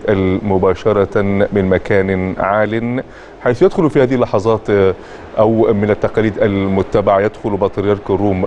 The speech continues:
الأرثوذكس قبر السيد المسيح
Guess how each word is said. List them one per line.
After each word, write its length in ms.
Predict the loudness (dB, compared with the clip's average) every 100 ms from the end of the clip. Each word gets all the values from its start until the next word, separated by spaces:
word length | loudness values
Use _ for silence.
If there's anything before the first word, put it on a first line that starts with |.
| -2
الأرثوذكس 1120 | 0 0 -2 -2 -2 0 0 0 -2 -4 0 0 0 -6 -18 -8 0 2 2
قبر 300 | 0 0 0
السيد 300 | 0 -2 -4
المسيح 560 | -2 -2 -4 -2 -2